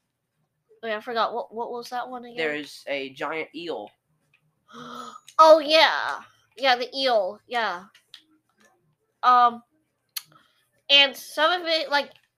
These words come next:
Speaker 1: some of, uh, there were actually two references from Odyssey. One of them was they were in the pyramid.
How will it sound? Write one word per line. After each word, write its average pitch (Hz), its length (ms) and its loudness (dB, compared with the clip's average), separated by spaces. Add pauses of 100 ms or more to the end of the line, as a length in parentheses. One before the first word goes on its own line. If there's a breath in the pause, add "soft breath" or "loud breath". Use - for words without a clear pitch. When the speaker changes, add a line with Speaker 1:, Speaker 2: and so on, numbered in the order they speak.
(320)
Speaker 1:
some 339 320 -2 (140)
of, 214 140 -16 (180)
uh, 247 160 -4
there 302 100 0
were 349 80 6
actually 302 280 2
two 359 220 -8
references 240 440 -8
from 208 240 -18
Odyssey. 185 560 -14 (560)
One 269 180 -2
of 330 80 2
them 302 180 -6
was 262 420 -4 (260)
they 254 160 -10
were 254 160 -6
in 262 240 -10
the 240 120 -8 (120)
pyramid. 277 640 -8